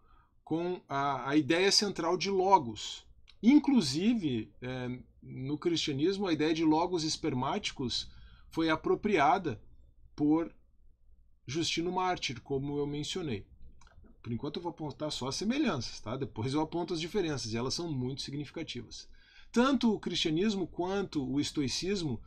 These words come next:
têm uma ênfase ética muito forte. Então, é, é por isso que o estoicismo se torna, durante a história, muito atrativo mesmo para cristãos.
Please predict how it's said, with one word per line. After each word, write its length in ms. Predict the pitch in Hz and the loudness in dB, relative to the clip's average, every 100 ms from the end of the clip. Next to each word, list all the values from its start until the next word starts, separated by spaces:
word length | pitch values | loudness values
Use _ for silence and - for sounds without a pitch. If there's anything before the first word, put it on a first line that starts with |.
| - - | -14 -4
têm 140 | 165 | -2
uma 200 | 185 180 | 0 0
ênfase 500 | 165 180 202 196 202 | 0 -2 0 0 2
ética 460 | 170 147 160 - 190 | 2 2 -2 -4 -4
muito 600 | 175 143 143 151 - 202 | -4 -4 -6 -8 -10 -12
forte. 680 | - - 220 104 - - - - _ _ _ _ _ - - - - _ - - | -12 -12 -8 -8 -6 -10 -12 -20 _ _ _ _ _ -20 -20 -14 -16 _ -20 -6
Então, 600 | 190 202 - 214 254 165 - - - - - | -4 0 4 6 4 0 -6 -20 -20 -20 -12
é, 300 | 131 135 156 | -8 -4 -2
é 40 | |
por 260 | - 220 170 | 0 0 2
isso 380 | 202 262 - 180 | 4 4 2 -4
que 100 | 185 | -6
o 40 | |
estoicismo 640 | 165 185 170 - 175 196 | -4 0 0 0 -4 -6
se 200 | 190 - | -4 -4
torna, 760 | - - 165 208 220 180 131 117 - | -6 -4 0 4 2 0 -4 -6 -8
durante 360 | 131 151 156 143 | -4 -2 -2 -4
a 40 | |
história, 480 | 120 - 147 175 147 | -4 -2 -2 0 -2
muito 340 | 143 196 233 | 0 2 2
atrativo 640 | 214 170 151 - 196 190 151 | 0 -2 -4 -4 -6 -4 -4
mesmo 340 | 160 202 214 | 0 0 -2
para 220 | 175 165 | -4 -8
cristãos. 720 | 160 180 - - 151 147 - | -8 -8 -8 -8 -10 -10 -14